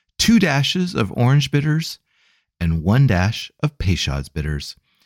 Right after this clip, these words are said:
You're gonna add all those ingredients to a cocktail shaker with ice. Shake for ten to twelve seconds,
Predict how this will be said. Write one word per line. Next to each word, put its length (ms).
You're 120
gonna 120
add 160
all 240
those 240
ingredients 460
to 140
a 40
cocktail 480
shaker 380
with 160
ice. 400
Shake 380
for 320
ten 240
to 80
twelve 260
seconds, 520